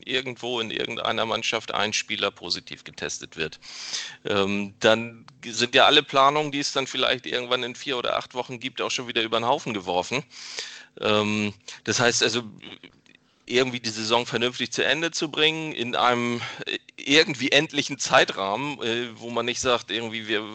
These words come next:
bringen sie dann zu Ende, wenn's irgendwann geht, in, in anderthalb Jahren. Ähm, das, also das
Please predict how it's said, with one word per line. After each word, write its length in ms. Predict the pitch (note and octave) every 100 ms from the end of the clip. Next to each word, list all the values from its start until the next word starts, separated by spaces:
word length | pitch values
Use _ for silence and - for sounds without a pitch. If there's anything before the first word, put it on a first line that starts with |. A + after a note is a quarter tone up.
| A2 - _
bringen 460 | F#2 G2 G#2 B2
sie 100 | A2+
dann 200 | A2 A#2
zu 120 | A#2+ A#2+
Ende, 280 | B2 A#2+
wenn's 180 | A2 G#2
irgendwann 480 | E2+ A2+ G#2 G#2 F#2
geht, 320 | G#2+ D#3+ D3 F2+
in, 180 | G2
in 180 | F#2+ G#2
anderthalb 400 | E2 G2 F#2+ F#2+
Jahren. 340 | G#2 B2+ G#2 E3 - - - -
Ähm, 300 | - G#2+ G#2 G2+ - - - -
das, 240 | A2 G#2+
also 180 | - A2+
das 260 | A2 A#2